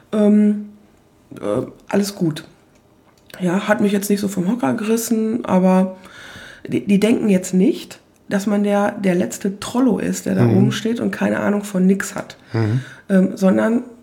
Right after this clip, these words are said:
Speaker 1: d-, man kann diesen Vertrauensvorschuss, den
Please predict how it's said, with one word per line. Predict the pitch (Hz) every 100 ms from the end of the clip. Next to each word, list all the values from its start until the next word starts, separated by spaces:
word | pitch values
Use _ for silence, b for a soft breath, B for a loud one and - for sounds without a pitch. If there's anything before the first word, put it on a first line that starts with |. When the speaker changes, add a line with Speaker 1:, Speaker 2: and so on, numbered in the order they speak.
| -
Speaker 1:
d-, | - - - - - - - -
man | - 202 196
kann | 240 277
diesen | 220 202
Vertrauensvorschuss, | 208 196 185 220 240 - 220 - 226 233 -
den | 214 - - -